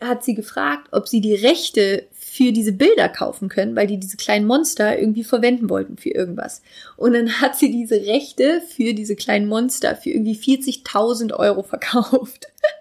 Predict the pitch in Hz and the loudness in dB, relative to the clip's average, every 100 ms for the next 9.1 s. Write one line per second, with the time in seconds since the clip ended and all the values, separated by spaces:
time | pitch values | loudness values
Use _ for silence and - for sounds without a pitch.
0 | - - - - 233 453 - 233 233 254 | -2 0 0 0 0 0 0 0 2 0
1 | 247 - - _ _ _ _ _ _ _ | -2 -10 -20 _ _ _ _ _ _ _
2 | 277 269 285 - - 262 - 220 - - | -2 2 0 0 -2 -2 -2 -4 -4 0
3 | 277 269 - 220 - 294 - 226 262 285 | 2 2 0 -2 0 0 0 0 -2 -4
4 | - 339 320 220 220 220 - - 240 277 | 2 4 4 0 -4 -4 -8 -6 -2 -2
5 | 277 269 247 214 220 233 233 - 233 226 | -2 -4 -2 -2 -2 -4 -4 -2 -2 -2
6 | - 214 220 208 196 190 190 - - 196 | -4 -8 -6 -2 -2 0 -4 -6 -4 -4
7 | 185 185 185 180 175 190 202 202 208 202 | -4 -8 -6 -6 -6 -6 -4 -2 0 0
8 | 202 208 - 233 - 208 196 - 226 214 | 0 -2 2 0 0 0 0 0 0 0